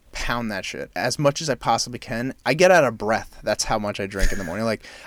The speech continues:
I'm so tired, my <laughs> body's so relaxed, I get up, I'm like, <sighs> "Okay, just wake up." And then I put my, put my mind to something immediately, and that's just drink the water, and I sit there, concentrate, breathe, drink,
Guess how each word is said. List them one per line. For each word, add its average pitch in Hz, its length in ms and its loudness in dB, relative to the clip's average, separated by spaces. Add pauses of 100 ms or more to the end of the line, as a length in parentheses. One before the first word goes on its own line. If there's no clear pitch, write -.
I'm 131 160 4
so 160 200 6
tired, 117 440 4
my 101 100 -4
<laughs> 98 140 -6
body's 113 200 2
so 127 160 2
relaxed, 104 440 0
I 117 60 -4
get 110 120 0
up, 113 60 -2
I'm 110 60 -4
like, 98 140 -2 (720)
<sighs> - 440 2
"Okay, 147 340 6
just 147 220 0
wake 147 180 2
up." 196 200 4
And 123 180 -2
then 127 100 2
I 120 80 2
put - 420 -2
my, 117 160 2
put 156 200 0
my 147 80 -2
mind 127 240 2
to 107 80 -4
something 110 460 0
immediately, 101 440 -2
and 87 80 -6
that's 87 120 -8
just 98 160 -6
drink 107 260 -4
the 120 100 0
water, 104 300 2
and 95 100 -2
I 98 60 -6
sit - 240 -2
there, 113 140 0
concentrate, 104 680 -6
breathe, 104 400 -4
drink, 98 380 -8